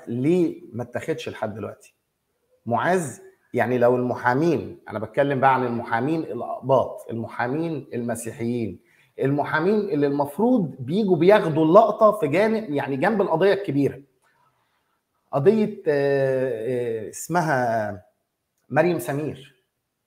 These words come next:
كان نجيب جبرائيل جنبها، ونجيب جبرائيل كان بيصلي، ونجيب جبرائيل كان متصدر الك-، ال-، الكادر بتاع الكاميرا.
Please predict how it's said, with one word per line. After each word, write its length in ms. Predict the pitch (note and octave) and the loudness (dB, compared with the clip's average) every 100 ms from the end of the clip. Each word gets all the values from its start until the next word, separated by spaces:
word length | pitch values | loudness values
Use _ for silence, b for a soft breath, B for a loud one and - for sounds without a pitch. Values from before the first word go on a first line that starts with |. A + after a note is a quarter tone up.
| _ _ | _ _
كان 340 | C#3+ C3+ C#3 C#3 | -2 0 0 -2
نجيب 320 | C#3 F#3+ E3 | -2 -2 -2
جبرائيل 400 | D#3+ D3 D#3 E3+ | -2 2 0 2
جنبها، 560 | D3 C3+ C#3+ - - - _ _ _ - | 0 2 0 -2 -14 -20 _ _ _ -4
ونجيب 460 | C3 C#3 C#3+ F#3 D#3 | 0 0 0 -2 -2
جبرائيل 360 | D3 C#3 E3+ | 0 0 0
كان 220 | F3 D3+ | 0 -2
بيصلي، 520 | C3+ C3 D#3+ C#3 G#2 - | -2 0 0 0 -4 -8
ونجيب 640 | A2+ C3+ C#3 F#3+ F3 C3+ C3 | -4 -2 0 -2 -4 -6 -6
جبرائيل 380 | B2+ B2+ D#3 G3 | -2 0 0 0
كان 240 | D#3 C#3+ | -4 -4
متصدر 680 | C3 C3+ D#3 G3 D#3 D3+ C#3 | -6 -6 -2 -2 0 0 0
الك-، 260 | - - | -2 -6
ال-، 380 | A#2 B2+ B2 - | -6 -4 -4 -4
الكادر 500 | A#2+ - F3 D3+ C3 | -8 2 4 4 0
بتاع 220 | - A2 | -2 -4
الكاميرا. 460 | A2+ - A#2+ G2+ | -4 -4 -4 -6